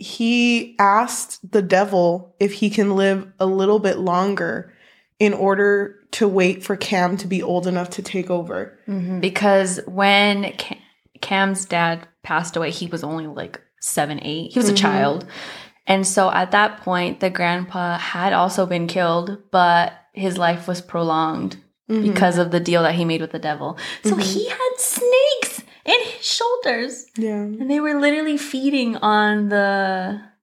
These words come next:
Speaker 2: orphans,
Speaker 1: Mm.
Speaker 2: which ties in with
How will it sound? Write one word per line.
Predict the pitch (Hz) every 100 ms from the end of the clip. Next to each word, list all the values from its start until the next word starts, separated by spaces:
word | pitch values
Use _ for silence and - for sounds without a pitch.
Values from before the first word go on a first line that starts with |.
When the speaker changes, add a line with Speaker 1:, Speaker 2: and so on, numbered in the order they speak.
| -
Speaker 2:
orphans, | 220 262 202 180 208 - - _ _ _ -
Speaker 1:
Mm. | 190 190 185
Speaker 2:
which | 240 254 - - -
ties | - 226 240 226
in | 233 214
with | 208 208 208 -